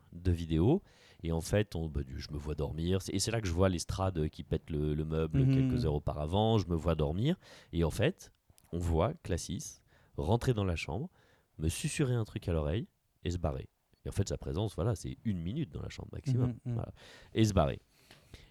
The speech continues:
Speaker 1: Et donc, euh, bah, j'interroge Soren sur, euh, cette nouvelle jambe, ce nouvel œil, euh, sur pourquoi Classis, euh, et en fait, euh, elle, elle soupçonnait que ça soit de son fait,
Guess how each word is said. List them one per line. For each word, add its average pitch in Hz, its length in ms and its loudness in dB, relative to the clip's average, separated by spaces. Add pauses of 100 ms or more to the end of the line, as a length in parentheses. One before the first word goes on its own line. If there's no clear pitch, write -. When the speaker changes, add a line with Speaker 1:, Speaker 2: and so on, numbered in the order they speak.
Speaker 1:
Et 101 120 4
donc, 120 220 0 (300)
euh, 101 80 4
bah, 92 120 4
j'interroge 92 480 4
Soren 180 460 2
sur, 85 300 2
euh, 80 320 6
cette - 220 -6
nouvelle 78 220 2
jambe, 120 280 2
ce - 100 -2
nouvel 78 320 0
œil, 123 340 4
euh, 85 220 2
sur - 220 -10
pourquoi - 280 -6
Classis, 110 680 -4
euh, 85 260 0 (680)
et 87 100 -2
en 85 80 0
fait, 143 320 -4
euh, 90 180 2 (1080)
elle, 85 1040 0 (180)
elle 82 160 -8
soupçonnait 101 400 2
que - 80 -4
ça 73 380 0
soit 82 420 0
de 76 140 -2
son 76 180 -6
fait, - 400 -4